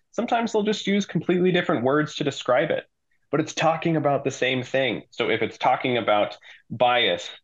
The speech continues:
it will say it in five or six different ways throughout the passage. But we, if we're recognizing, like, "Oh, this thing is that thing, which was that thing, which is this thing,"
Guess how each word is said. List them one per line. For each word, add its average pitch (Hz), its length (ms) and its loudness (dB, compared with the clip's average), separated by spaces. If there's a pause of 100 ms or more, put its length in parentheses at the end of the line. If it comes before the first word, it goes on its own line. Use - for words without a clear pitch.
(120)
it 110 140 -2
will 98 120 -2
say 117 380 0
it 113 200 -2
in 95 260 0 (100)
five 120 280 2
or 110 80 -2
six - 300 -4
different 107 340 -4
ways 101 320 0
throughout 92 400 0
the 90 60 -8
passage. - 760 -4 (300)
But 123 480 2
we, 139 520 2
if - 160 0
we're 104 140 4
recognizing, 101 680 0
like, 101 240 -2
"Oh, 120 360 2
this 113 280 -4
thing 151 180 -2
is 143 120 -2
that 151 240 -2
thing, 80 260 -4 (120)
which 107 200 -4
was 107 120 -2
that 110 240 0
thing, - 200 -6 (160)
which 98 140 -4
is 104 120 -2
this - 220 -2
thing," - 260 -2